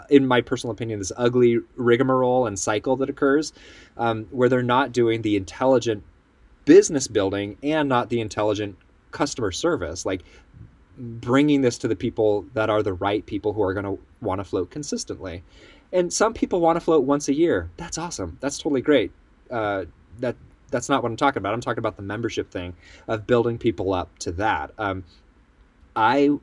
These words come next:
and, and so for the expiration, that does mean something to us. And it's really interesting to hear from you guys that you have to either not do that or kind of <laughs> finagle that and read the fine print of how that works. But I love that the f-,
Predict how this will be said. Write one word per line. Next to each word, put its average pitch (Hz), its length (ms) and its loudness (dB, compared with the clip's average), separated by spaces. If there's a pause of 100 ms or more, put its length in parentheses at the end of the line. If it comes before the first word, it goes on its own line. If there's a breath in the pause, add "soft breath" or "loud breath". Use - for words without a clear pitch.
(120)
and, 139 240 6
and 131 320 2
so 123 220 4
for 135 160 2
the 120 100 6
expiration, 113 760 -2 (320)
that 165 180 2
does 131 280 6
mean 101 180 -4
something 92 340 -6
to 92 140 -2
us. 85 140 -4
And 117 60 -2
it's 113 140 -4
really 131 240 4
interesting 120 320 -4
to 131 80 -2
hear 113 180 0
from 95 200 -6
you 117 120 -2
guys 98 280 0
that 87 140 -12
you 98 120 -8
have 95 140 -4
to 98 80 -4
either 95 160 -4
not 101 300 -4
do 107 140 -2
that 101 240 0 (300 soft breath)
or 104 100 -4
kind 98 200 -4
of 90 60 -6
<laughs> - 40 -16
finagle 110 580 0
that 95 260 -4
and 87 100 -8
read 110 180 0
the 110 80 -2
fine 95 260 -2
print 117 300 -4
of 95 100 -4
how 107 140 -2
that 92 180 -4
works. 131 360 0
But 101 200 -2 (420 soft breath)
I 156 220 6
love 123 760 4
that 113 200 2
the 113 60 -4
f-, - 180 -16